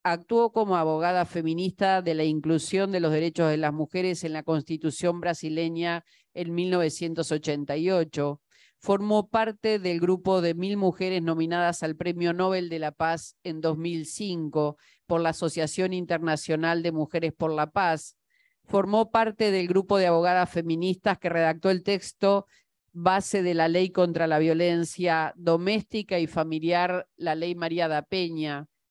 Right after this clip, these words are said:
en el dos mil seis, ex editora de la revista Estudios Feministas de la Universidad Federal de Río de Janeiro,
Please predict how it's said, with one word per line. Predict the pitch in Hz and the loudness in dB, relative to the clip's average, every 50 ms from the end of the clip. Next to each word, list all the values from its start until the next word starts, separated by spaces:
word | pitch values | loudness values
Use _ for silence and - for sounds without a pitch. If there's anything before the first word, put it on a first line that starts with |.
| _ - | _ -8
en | 180 165 160 | -6 -4 -4
el | 160 156 | -4 -2
dos | 156 160 156 | -2 -2 -2
mil | 156 175 175 170 165 | -2 -4 -4 -4 -4
seis, | 160 - - 202 180 175 170 156 151 143 - - _ _ _ _ _ _ - | -4 -2 -2 0 0 0 0 -2 -4 -6 -10 -18 _ _ _ _ _ _ 0
ex | 233 254 247 - - - - | 0 0 0 -4 -10 -10 -2
editora | - 196 185 185 180 - 208 202 202 196 196 | 0 0 0 0 0 0 0 2 4 4 4
de | 190 | 4
la | 180 175 165 | 4 2 2
revista | 165 165 170 180 180 - - 196 170 165 | 2 2 2 2 0 0 0 -2 -2 0
Estudios | 175 160 - - 180 185 185 180 - | -2 -4 -2 -2 0 0 0 0 0
Feministas | - 165 160 160 165 180 185 170 - 202 180 165 | -2 -2 -2 -2 -2 -2 -4 -2 0 0 0 0
de | 170 | 2
la | 170 170 | 2 2
Universidad | 165 165 160 160 160 151 139 - - 180 180 180 | 2 2 2 2 0 0 0 -2 -2 0 0 0
Federal | - - 170 165 165 160 165 170 170 | 0 0 0 0 2 0 0 0 0
de | 170 165 | 0 -2
Río | 160 170 170 170 | -2 0 2 2
de | 160 156 147 | 2 2 2
Janeiro, | - 156 160 170 180 190 185 185 190 180 185 180 180 180 | 0 -2 -2 0 0 0 0 0 0 0 0 0 -2 -4